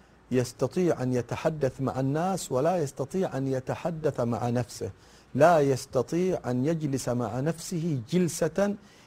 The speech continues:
ينظر فيها إلى معايبها ليصلحها. نحن لدينا فن ومهارة وحد-، حداقة في أن نحلل الناس ونتتبع عيوبهم، لكن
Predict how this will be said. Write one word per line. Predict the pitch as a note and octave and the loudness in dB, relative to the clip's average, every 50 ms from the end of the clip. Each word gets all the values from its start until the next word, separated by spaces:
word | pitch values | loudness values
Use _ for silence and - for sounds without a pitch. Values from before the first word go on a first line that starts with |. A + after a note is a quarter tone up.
| - - | -6 2
ينظر | B2+ D3 E3 E3+ D#3 C#3+ C#3 C3+ B2+ B2+ A#2+ | 4 4 4 4 2 0 0 0 0 0 0
فيها | G#2 - D#3+ F3+ F3+ D#3+ E3 D3+ C3+ | -2 -2 -4 -2 0 2 2 2 2
إلى | - - B2 B2 C3 D#3 F3 D#3+ C#3+ | 0 0 -2 -2 0 0 0 0 0
معايبها | C3 B2+ G#2 G2+ B2 A#2+ A#2 B2 C#3+ D#3+ D#3+ D3+ D3+ D3 D#3+ D#3 C#3 | -2 -2 -2 0 0 2 2 2 2 0 0 0 0 0 2 2 4
ليصلحها. | B2+ C#3 A#2+ B2 B2 A#2 - C3+ B2+ A#2 G#2 - G2+ F#2+ G#2+ G2 - - - - - - - - - - - - - - | 2 2 2 0 0 0 -2 -2 -2 -2 -2 -2 -2 0 0 0 -2 -4 -10 -20 -20 -20 -20 -20 -20 -20 -20 -10 2 4
نحن | C#3+ D#3 - D#3 C3 A2+ G2+ - - - - - - - - - | 4 4 4 2 0 0 -2 -4 -8 -18 -20 -20 -20 -20 -10 0
لدينا | - A2 A2+ B2 C3 D3 D3 C#3+ C3+ C3+ | 0 2 4 4 4 4 4 4 4 4
فن | B2+ - - F#3+ F3+ D#3+ | 4 8 8 8 8 8
ومهارة | C#3 C3+ C3+ C3+ C3+ B2 B2 D#3 E3+ E3 D#3 C#3 B2+ A2+ A2 | 4 4 4 4 4 4 4 4 6 6 8 8 6 6 6
وحد-، | A2 A#2 A2 - - - - - - - - C3 C#3 C3+ - | 4 2 2 2 -4 -8 -8 -8 -6 0 0 0 0 0 -6
حداقة | - - - - - C3+ C#3 D3+ F3 F3+ E3 - - B2 A2 G2 - - - - - - - - - | -12 -14 -12 -4 -2 4 6 8 8 8 8 4 2 0 0 0 -2 -10 -20 -20 -20 -20 -20 -4 0
في | C#3+ C3+ - C#3+ C#3+ | 0 2 2 2 2
أن | C3+ C3+ C3 C3 B2+ B2+ | 2 4 4 4 4 2
نحلل | B2+ A#2+ - - G#3 G#3+ G3 F3+ E3 D#3+ D#3 D#3 | 2 2 8 8 8 8 10 6 6 6 6 6
الناس | D3+ D#3+ E3 F3 F#3+ G3 F#3+ - - C#3 | 4 4 2 2 2 2 0 0 -2 -2
ونتتبع | B2+ C3 C3 C3 C3+ C3+ C3 C3 C3 B2+ B2+ B2 - D3 C3+ - D#3+ C#3+ C3 B2+ C3 A#2 - | 0 0 2 2 2 2 2 2 2 2 0 2 2 0 4 4 2 2 4 2 2 2 4
عيوبهم، | C3+ C3+ D#3 F3 F3 F#3 F3 G3 G3+ F#3+ - - - - - - - - | 2 2 2 2 2 4 4 4 2 0 -2 -8 -18 -20 -20 -14 -4 2
لكن | A#2+ C3+ C#3+ D3+ C#3+ D3 - F3+ F#3 | 6 8 8 8 6 4 2 0 0